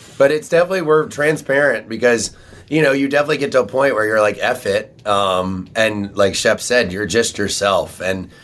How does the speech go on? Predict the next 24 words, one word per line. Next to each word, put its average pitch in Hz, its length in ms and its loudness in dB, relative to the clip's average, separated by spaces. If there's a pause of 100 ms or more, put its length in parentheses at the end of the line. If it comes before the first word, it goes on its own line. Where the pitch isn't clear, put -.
(200)
there's 120 220 -2
only 139 240 2
so 143 220 0
much 135 260 0
calculating 120 720 -2
you 113 160 0
do 113 500 0 (420)
before 139 360 0
you 127 100 -2
get 117 240 -4
pissed 139 360 0
off. 98 360 0
I 117 60 -6
mean, 143 160 0
we 147 100 2
don't. 110 280 0
We're 127 120 0
just 151 240 -2
ourselves. 90 540 -2
And 113 120 -2
that's 127 220 -2
kind 139 220 0
of, 107 140 0
you, 110 260 -2